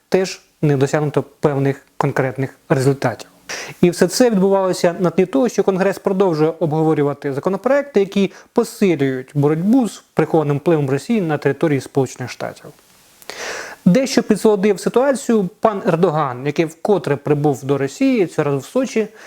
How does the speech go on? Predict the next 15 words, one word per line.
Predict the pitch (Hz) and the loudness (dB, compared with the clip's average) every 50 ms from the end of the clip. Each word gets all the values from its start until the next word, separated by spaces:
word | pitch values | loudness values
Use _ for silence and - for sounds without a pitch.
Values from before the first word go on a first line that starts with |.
| - - | -20 -16
щоб | - - - 165 170 | -8 -2 -2 -2 2
поговорити | - 175 151 160 180 175 - 151 | 2 2 2 4 2 2 2 0
зі | - - | 0 0
своїм | - 143 139 131 | 0 0 0 0
другом | 123 147 160 151 139 139 135 | 2 2 2 2 2 0 -2
Володимиром. | 127 131 139 139 127 135 139 127 120 - 104 107 - - _ _ _ _ _ _ _ _ _ _ _ - - - - - - - - | 0 0 0 0 0 -2 -2 -4 -6 -10 -14 -16 -18 -20 _ _ _ _ _ _ _ _ _ _ _ -20 -20 -20 -20 -20 -16 -8 -2
Говорили | - 190 254 269 262 247 233 202 | 2 2 4 4 2 2 2 2
від | 185 185 160 - | 2 0 0 0
автоматів | - 175 - - 160 170 233 285 285 285 - 226 180 170 | 0 -2 0 0 0 0 2 0 0 0 0 -2 -2 0
до | 170 170 180 | 2 2 2
томатів. | 175 170 147 139 131 120 - - - - - _ _ _ _ _ _ _ _ _ _ _ - - - - - - | 2 2 0 0 -2 -2 -6 -12 -18 -20 -20 _ _ _ _ _ _ _ _ _ _ _ -20 -20 -20 -20 -8 -2
Про | - 226 220 | 0 2 2
інвестиції, | 208 196 190 - - - 220 226 220 185 - - 202 196 190 180 175 - - - | 2 2 0 0 0 0 0 0 0 -2 -2 0 0 2 2 2 0 -2 -2 -2
енергетику, | 185 160 160 156 147 143 180 202 196 - - 165 160 - 170 160 156 156 147 135 135 - _ _ _ _ _ | 0 0 2 2 2 2 2 0 0 0 -2 -4 -2 0 2 2 2 2 0 -4 -8 -14 _ _ _ _ _
туризм, | - 160 156 151 160 180 196 185 170 160 160 160 156 147 139 | 0 2 4 4 4 2 2 2 0 0 0 -2 0 -2 -2